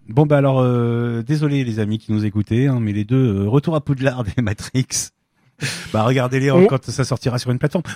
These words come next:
Speaker 1: Retour à Poudlard, il est chez, chez Salto.
Speaker 2: Mm.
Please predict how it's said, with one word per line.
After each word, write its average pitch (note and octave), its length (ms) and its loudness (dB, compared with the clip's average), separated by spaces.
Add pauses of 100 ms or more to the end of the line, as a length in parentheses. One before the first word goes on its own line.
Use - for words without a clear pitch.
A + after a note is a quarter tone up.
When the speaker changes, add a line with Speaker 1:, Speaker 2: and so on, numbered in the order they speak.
Speaker 1:
Retour E3+ 260 4
à D#3+ 60 2
Poudlard, E3+ 380 0
il D3 100 0
est C3+ 60 2
chez, C3+ 140 -4
chez - 340 -4
Salto. C3 420 -2 (580)
Speaker 2:
Mm. D3+ 120 -6